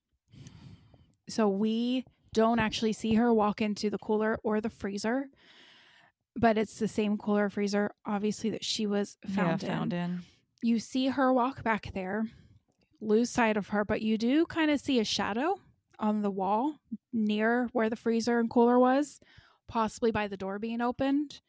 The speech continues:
Speaker 2: Right.
Speaker 1: The shadow disappears, and then that's it. That's all we've got. So I hope I
Speaker 2: Okay.
Speaker 1: explained that in an okay way.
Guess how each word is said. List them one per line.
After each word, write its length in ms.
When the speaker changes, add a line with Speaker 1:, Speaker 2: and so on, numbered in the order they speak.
Speaker 2:
Right. 460
Speaker 1:
The 80
shadow 300
disappears, 720
and 200
then 300
that's 300
it. 160
That's 280
all 140
we've 240
got. 180
So 120
I 40
hope 280
I 80
Speaker 2:
Okay. 20
Speaker 1:
explained 460
that 220
in 80
an 120
okay 300
way. 380